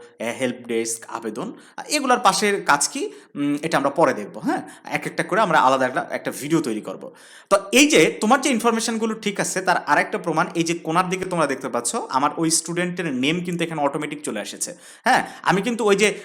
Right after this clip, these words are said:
আহ, উম, রেজিস্ট্রেশন করার সময় কিন্তু আমার শিক্ষার্থীর নেম কিন্তু দিছিলাম না,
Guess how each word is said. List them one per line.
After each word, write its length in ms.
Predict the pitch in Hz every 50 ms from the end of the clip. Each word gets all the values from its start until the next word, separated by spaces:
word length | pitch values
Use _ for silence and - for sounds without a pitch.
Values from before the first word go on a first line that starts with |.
| -
আহ, 340 | - - 131 127 135 139 -
উম, 220 | 135 143 135 131 127
রেজিস্ট্রেশন 500 | 139 165 190 196 190 - 208 - 254 240
করার 220 | 226 214 202 214
সময় 260 | 208 - 214 214 214
কিন্তু 400 | 214 214 214 - 208 208 202 - -
আমার 300 | 143 151 170 185 185 -
শিক্ষার্থীর 460 | - - 175 - - 175 185 185 156
নেম 180 | 143 170 185
কিন্তু 200 | 180 190 190 190
দিছিলাম 340 | 170 160 156 - 185 131 104
না, 120 | 101 87